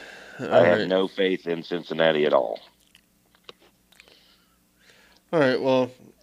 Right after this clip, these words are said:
Speaker 2: you sugar-coated the last game. I, I think you should sugar-coated this game. Um, I'm gonna agree with you. I'm gonna go with the Bills.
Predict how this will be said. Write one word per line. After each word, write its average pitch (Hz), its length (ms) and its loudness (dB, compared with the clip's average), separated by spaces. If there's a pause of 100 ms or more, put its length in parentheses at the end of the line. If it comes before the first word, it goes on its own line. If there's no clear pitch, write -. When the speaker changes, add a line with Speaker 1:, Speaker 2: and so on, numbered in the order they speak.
(1200)
Speaker 2:
you 165 160 -8
sugar-coated 156 880 0
the 127 100 -4
last 117 420 0
game. 104 360 -6
I, 113 240 0
I 117 180 4
think 131 320 -6
you 123 100 -8
should 123 380 -8 (240)
sugar-coated 135 880 -4
this 131 260 0
game. 101 300 -8 (580)
Um, 113 640 4 (1600)
I'm 123 160 -2
gonna 143 280 4
agree 110 320 2
with 101 220 -2
you. 113 140 -2 (1000)
I'm 131 80 -2
gonna 127 60 -2
go 131 220 2
with 120 120 0
the - 80 -10
Bills. 98 540 0